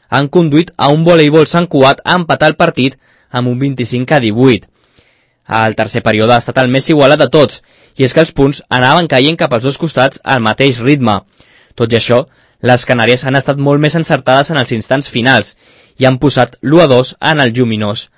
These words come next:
amb un vint-i-tres a vint-i-cinc. Moment clau per a les jugadores entrenades per Rafa Ruiz,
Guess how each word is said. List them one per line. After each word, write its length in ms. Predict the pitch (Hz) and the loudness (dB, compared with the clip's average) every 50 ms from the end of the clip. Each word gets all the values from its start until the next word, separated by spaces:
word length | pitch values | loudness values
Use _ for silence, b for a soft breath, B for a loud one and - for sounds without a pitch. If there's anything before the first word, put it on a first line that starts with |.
| _ _ _ | _ _ _
amb 220 | - 113 110 110 | -6 -4 -4 -2
un 80 | 113 117 | -2 -2
vint-i-tres 540 | 131 131 131 127 120 123 117 120 120 - - _ | -2 -2 -2 -4 -2 0 0 0 -2 -4 -8 _
a 100 | - 127 127 117 | -2 -2 -2 0
vint-i-cinc. 600 | 113 110 107 - 104 95 - 123 127 117 107 95 - b b b b b b b b b b b b b b b _ | -2 -4 -6 -8 -10 -8 -6 -4 -4 -4 -4 -6 -12 b b b b b b b b b b b b b b b _
Moment 480 | - 117 117 117 117 113 110 113 113 | -4 -2 -2 0 0 0 0 -2 -2
clau 220 | - 117 113 110 101 | -2 0 0 0 0
per 80 | 117 113 | 0 0
a 60 | 113 | 0
les 100 | 110 107 | 0 0
jugadores 400 | 113 110 107 107 110 113 117 - | 0 0 2 2 2 2 0 -2
entrenades 400 | 139 117 - 117 113 120 131 - | -4 -4 -2 -2 0 -2 -2 -2
per 160 | - 131 123 | -2 -4 -2
Rafa 320 | 117 123 131 127 - 147 120 | 0 -2 -2 0 -2 -2 -2
Ruiz, 380 | 113 123 143 143 120 - - | 0 2 2 2 0 -2 -6